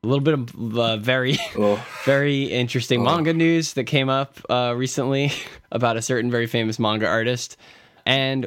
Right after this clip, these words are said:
Speaker 1: we are gonna talk a bit about In This Corner of the World and probably Fate Apocrypha. So let's get into that. David,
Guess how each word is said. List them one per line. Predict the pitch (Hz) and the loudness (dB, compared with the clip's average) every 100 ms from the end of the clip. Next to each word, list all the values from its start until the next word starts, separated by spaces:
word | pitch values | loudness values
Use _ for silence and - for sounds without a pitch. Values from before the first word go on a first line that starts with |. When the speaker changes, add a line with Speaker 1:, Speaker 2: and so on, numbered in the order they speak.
| - | -6
Speaker 1:
we | - 120 120 120 120 110 - | -2 0 2 0 0 -2 -2
are | 113 | -2
gonna | 113 117 | -2 -2
talk | 117 117 | -2 -2
a | |
bit | 120 113 | -2 -2
about | 123 120 | -2 -2
In | 107 | -2
This | 123 120 | -2 -2
Corner | 135 123 120 | -2 -2 0
of | |
the | 117 | -2
World | 123 139 135 131 - | 0 -2 -2 -6 -6
and | 113 110 110 107 | -4 -2 -2 -4
probably | 107 101 | -4 -6
Fate | - - 90 | -8 -6 -6
Apocrypha. | - - 90 85 - - - 120 _ | -8 -12 -12 -12 -10 -12 -12 -18 _
So | - - - _ _ _ _ _ _ - | -18 -16 -16 _ _ _ _ _ _ -4
let's | 139 127 | -4 0
get | 117 | 0
into | 107 90 | 0 -2
that. | 76 - - _ _ _ _ - 185 _ _ _ | -4 -4 -12 _ _ _ _ -20 -20 _ _ _
David, | 151 160 131 87 | 2 2 0 -4